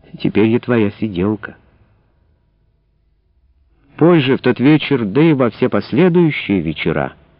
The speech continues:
ухаживая за больным, Бернис с удивлением убеждалась, что он всё ещё не утратил интереса к делам, которыми был уже не в состоянии заниматься.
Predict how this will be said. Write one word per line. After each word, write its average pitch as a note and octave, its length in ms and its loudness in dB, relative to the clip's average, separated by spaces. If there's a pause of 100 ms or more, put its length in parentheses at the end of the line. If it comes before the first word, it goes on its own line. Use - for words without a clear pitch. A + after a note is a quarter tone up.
(640)
ухаживая F3 540 2
за C#3 140 -2
больным, C#3 500 2
Бернис E3+ 420 2
с - 80 -6
удивлением D3+ 640 2
убеждалась, C#3 800 0 (420)
что - 240 -2
он C3 140 2
всё F3 240 2
ещё E3 240 0
не D#3+ 80 4
утратил D3+ 500 0
интереса B2+ 520 -2
к F#2 120 -8
делам, A2 460 0
которыми C#3 560 0 (420)
был A2 280 2
уже A2+ 200 0
не A2 120 -2
в G2 60 -8
состоянии G2 600 -2
заниматься. E2+ 680 -8